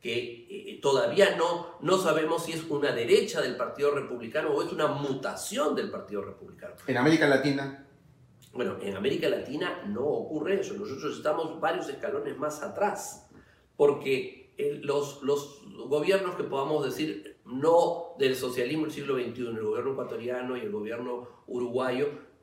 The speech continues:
Speaker 1: eh, son en cierta manera gobiernos de, de remanencia liberal. Son gobiernos que vienen del no-, ne-, neoliberalismo o de la figura neoliberal de los años noventa.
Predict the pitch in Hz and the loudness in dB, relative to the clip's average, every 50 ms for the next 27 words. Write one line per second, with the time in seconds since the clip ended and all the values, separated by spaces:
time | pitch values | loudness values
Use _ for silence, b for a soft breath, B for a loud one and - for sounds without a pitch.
0 | _ _ _ - - - - - 170 202 196 - - - 220 - - 147 131 120 | _ _ _ -18 -18 -16 -12 -4 0 0 0 0 0 0 -2 0 0 0 0 0
1 | 120 127 139 151 147 - 123 123 123 123 120 127 143 147 151 156 160 165 160 160 | 0 2 2 2 2 2 0 0 -2 0 2 4 2 4 4 2 2 0 0 -2
2 | - - 113 113 123 117 113 110 104 - - - - - - - _ _ _ _ | -6 -10 -6 -4 -4 -2 -2 -2 -4 -4 -6 -8 -10 -10 -12 -16 _ _ _ _
3 | _ - - 110 113 113 117 117 113 113 110 113 110 120 123 123 120 117 117 127 | _ -20 -18 -18 -12 -10 -4 -2 -2 0 0 -2 -2 0 0 0 0 0 0 0
4 | 151 156 156 - - 120 113 107 104 139 175 160 - - - - - - - - | 0 0 0 0 0 -2 0 0 0 4 4 4 4 4 2 0 -4 -8 -10 -12
5 | - - - 156 156 156 151 156 147 151 160 165 165 170 170 - 131 120 120 135 | -10 -4 0 2 2 4 6 6 6 6 4 4 4 2 0 0 0 0 0 2
6 | 143 151 147 139 131 120 117 117 117 113 - 113 117 123 117 - 123 123 120 117 | 2 2 0 0 -2 0 0 0 0 0 -2 -4 -4 -4 -4 -2 0 0 2 2
7 | 113 117 113 117 113 113 117 131 156 156 147 156 156 - 139 127 113 107 98 98 | 0 -2 -2 -2 0 0 -2 -2 -2 -2 -2 -2 -2 -2 0 0 0 0 0 -4
8 | 104 110 113 127 147 143 135 127 117 113 110 107 104 107 127 131 135 - - - | -6 -6 -4 0 0 0 0 0 -2 -4 -4 -2 -2 -2 0 0 -2 -4 -6 -10
9 | - - - 101 95 113 113 120 117 107 101 117 127 123 107 101 101 101 | -10 -8 -8 -8 -6 -6 -6 -8 -6 -4 -4 -4 -2 -2 -4 -6 -8 -10